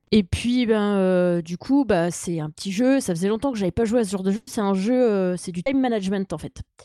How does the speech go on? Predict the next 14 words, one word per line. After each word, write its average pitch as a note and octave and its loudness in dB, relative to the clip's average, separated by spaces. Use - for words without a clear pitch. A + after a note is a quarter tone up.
Donc, F#3 4
euh, E3+ 2
on D#3 -2
est F3+ 0
dans E3+ -2
un E3 -2
hôpital, F#3 0
on G#3+ 4
suit - -4
les F3 -2
aventures E3 -2
du D3 -4
docteur, F3+ 0
euh, C3+ 2